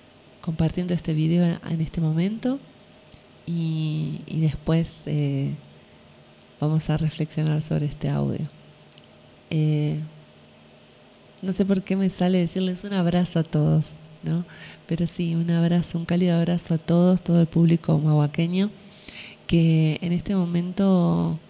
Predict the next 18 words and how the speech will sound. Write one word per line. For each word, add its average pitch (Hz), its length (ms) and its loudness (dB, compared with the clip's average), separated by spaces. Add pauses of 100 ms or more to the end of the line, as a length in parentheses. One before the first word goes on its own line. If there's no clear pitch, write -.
(520)
Eh, 160 200 0
y 170 140 0
a 170 120 0
todos, 185 380 2
¿no? 175 140 -4
Porque 175 280 -2
estamos 208 380 -6
en 185 100 -4
un 185 60 -6
momento 180 720 -2 (600)
complejo, 160 800 2
¿no? 165 240 -2
Donde 170 320 -2
hay 160 140 2
que 175 120 -6
seguir, 175 520 2 (560)
eh, 156 720 -2 (880)
con, 165 600 0